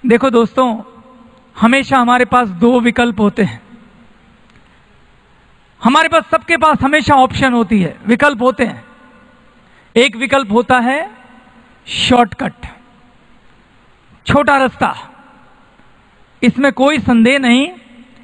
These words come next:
कई बार छोटे रास्ते पे फटाफट जल्दी थोड़ा सा पैसा आ जाता है, लेकिन एक होता है सही रास्ता। मैं छोटा नहीं कह रहा हूं, सही रास्ता। सही रास्ता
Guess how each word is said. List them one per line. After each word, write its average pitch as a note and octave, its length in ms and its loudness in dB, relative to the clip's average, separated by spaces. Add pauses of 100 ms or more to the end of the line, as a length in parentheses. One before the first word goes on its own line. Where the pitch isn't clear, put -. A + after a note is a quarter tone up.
(120)
कई C4 220 2
बार B3+ 240 2
छोटे B3 440 0
रास्ते B3+ 380 -2
पे A3+ 320 2 (720)
फटाफट C4+ 460 2
जल्दी C4 540 -2 (380)
थोड़ा C#4 220 4
सा C4 120 -2
पैसा A#3+ 320 2
आ A3 120 2
जाता G#3 300 -2
है, - 240 -10 (1200)
लेकिन A3+ 260 2
एक C4 180 2
होता A#3+ 280 0
है A#3 200 -2 (520)
सही B3 440 2
रास्ता। G3 420 -4 (640)
मैं A#3 120 2
छोटा B3 320 0
नहीं E4 120 -8
कह C#4+ 120 0
रहा B3+ 100 2
हूं, E3 100 -8 (580)
सही C#4+ 380 0
रास्ता। D4+ 380 -4 (760)
सही C4 320 2
रास्ता B3+ 380 0